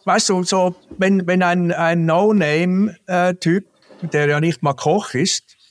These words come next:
wie ich, ein Kochbuch macht, dann, und, und ich, ich habe mich ja jahrelang gewehrt, ich wollte gar keins machen, aber der vom Verlag hat immer gesagt, „Ja, jetzt musst du dann, jetzt werde ich dann pensioniert und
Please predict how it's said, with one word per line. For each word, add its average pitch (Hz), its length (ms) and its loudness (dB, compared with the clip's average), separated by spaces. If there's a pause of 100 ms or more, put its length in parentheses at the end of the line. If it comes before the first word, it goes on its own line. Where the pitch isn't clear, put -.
wie 160 280 0
ich, - 140 -2
ein 151 140 0
Kochbuch 196 540 -2
macht, 151 380 0 (720)
dann, 160 300 0 (340)
und, 165 220 0
und 160 160 -2
ich, 139 120 -2 (140)
ich - 100 -10
habe 165 140 0
mich 139 120 0
ja 135 260 0 (140)
jahrelang 139 540 0
gewehrt, 123 520 0
ich 110 120 -8
wollte 127 220 -2
gar 117 200 -2
keins 113 280 -2
machen, 113 360 -2
aber 113 160 -4
der 127 200 0
vom 131 180 -2
Verlag 123 340 -2
hat 123 160 -4
immer 135 160 -2
gesagt, 120 280 -4
„Ja, 127 260 0
jetzt 120 200 -6
musst 131 240 -4
du 139 60 -2
dann, 127 200 0
jetzt 113 140 -4
werde 127 180 0
ich 123 40 -14
dann 123 180 -4
pensioniert 123 760 0
und 123 220 -4